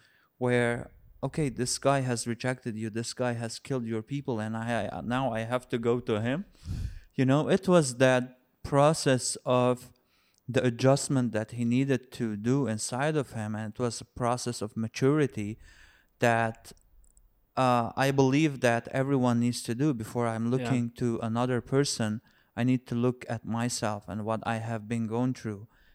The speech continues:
Speaker 1: and what I have been forgiven of and what I have done, uh, that I had to be, like, what got me here in the first place. So that is something that also I need to look in, that I need to mature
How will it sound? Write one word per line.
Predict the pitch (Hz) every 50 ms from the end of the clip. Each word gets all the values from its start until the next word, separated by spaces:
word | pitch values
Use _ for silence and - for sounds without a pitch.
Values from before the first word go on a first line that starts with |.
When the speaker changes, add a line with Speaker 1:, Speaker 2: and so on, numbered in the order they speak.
| _ _
Speaker 1:
and | - 117 113 110 110
what | 117 127 127 131 131 - - _
I | - 123 120 117
have | 117 113 117 120 117 107 107 110 113
been | 120 131 131 131 127 120
forgiven | - - 120 113 110 107 104 117 113 117 117 107 101 -
of | - 98 101 104 107 - - - -
and | 107 107 104 104 101
what | 101 104 113 113 -
I | 101 113 113
have | 110 113 113 107 107 104
done, | 113 113 110 107 101 113 - _ _ _ _ _ _ _ _ _ _ _ _ _
uh, | - 113 110 107 104 104 104 92 110
that | 123 117 117 110 - _ _ - -
I | 123 117 113
had | 113 127 120 120 - -
to | - 127
be, | 117 117 120 120 123 120 117 - -
like, | - 110 110 110 - - - - _ _ _
what | 123 123 120 - - 123
got | 131 127 135 139 -
me | 123 120 117
here | 113 117 127 127 127 120
in | 113 113 110
the | 107 110
first | - - 123 120 117 - -
place. | - 110 98 110 - - - - - - - - - - - _ _
So | - - - - 127 120 120 117 113 117 110 - - _ _ _ _ _ _ _ _ _ _ _ _ _ 120 113 _ _ _
that | 131 127 127 135 143 165 180 190
is | 180 -
something | - - - 147 135 135 135 - - 131 127 127 120 -
that | 123 120 120 120 117
also | - 127 135 135 - - -
I | - 113 117 117
need | 120 123 123 123 -
to | - 123
look | 113 117 135 156 - -
in, | 147 127 120
that | 117 113 117 -
I | - 120 113 117
need | 123 123 127 123 - -
to | 123
mature | 113 110 110 113 - - - 165 175 143 117 117 123